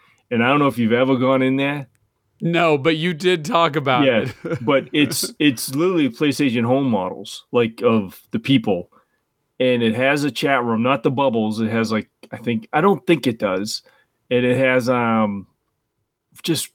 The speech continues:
Speaker 1: bad, you wanna talk about bad interfacing? 'Cause you remember PlayStation Home, every trigger you pulled, pulled would either, like, make a window bigger or shrink it or open this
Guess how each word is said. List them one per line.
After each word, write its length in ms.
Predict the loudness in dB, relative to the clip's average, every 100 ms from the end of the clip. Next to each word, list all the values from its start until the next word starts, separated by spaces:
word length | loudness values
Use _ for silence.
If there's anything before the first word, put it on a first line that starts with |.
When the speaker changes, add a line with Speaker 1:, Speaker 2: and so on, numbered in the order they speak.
| _
Speaker 1:
bad, 420 | -2 0 2 2 2
you 80 |
wanna 140 | 0 0
talk 80 | 2
about 220 | 0 0
bad 360 | 2 2 0 -4 _ -2
interfacing? 640 | 0 0 0 0 -2 -8 -2
'Cause 140 | 0
you 60 | 2
remember 220 | 0 -2
PlayStation 420 | 0 -2 0 -4 0
Home, 220 | 0 0
every 280 | 0 0 0
trigger 300 | 0 -2 2
you 120 | 0
pulled, 420 | 0 -2 -4 -6 -14 _
pulled 380 | -2 0 -2 -10 _ _ _
would 120 | -2 0
either, 200 | 2 2
like, 300 | 2 0 -4 _ -2
make 220 | 0 2
a 80 | 2
window 380 | 2 2 2 0
bigger 640 | 0 0 2 2 0 -4 _ -6
or 120 | -6
shrink 460 | -4 -4 -2 0 0
it 160 | -2 -4 _ _ _ -2
or 200 | 0 2
open 340 | 0 2 2
this 320 | 2 2 -2